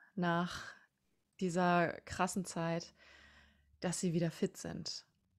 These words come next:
Das ist wahrscheinlich ein anderes Gefühl, auch aus der Perspektive der Chorleitung heraus.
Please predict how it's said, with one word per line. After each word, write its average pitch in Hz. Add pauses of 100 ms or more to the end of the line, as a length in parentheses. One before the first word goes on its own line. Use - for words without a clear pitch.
(680)
Das -
ist 170
wahrscheinlich 202
ein 170
anderes 220
Gefühl, 285
auch -
aus -
der 170
Perspektive 214
der 202
Chorleitung 151
heraus. 156